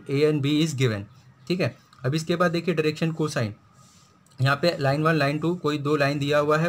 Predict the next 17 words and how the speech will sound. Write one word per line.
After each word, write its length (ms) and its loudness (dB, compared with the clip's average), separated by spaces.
perpendicular 720 0
line 260 0
है, 140 0
and 240 -2
having 360 0
direction 500 0
cosine 460 0
L 160 0
one, 180 2
M 160 -2
one, 200 0
N 180 0
one 180 0
and 280 -2
L 140 0
two, 160 -2
L, 120 0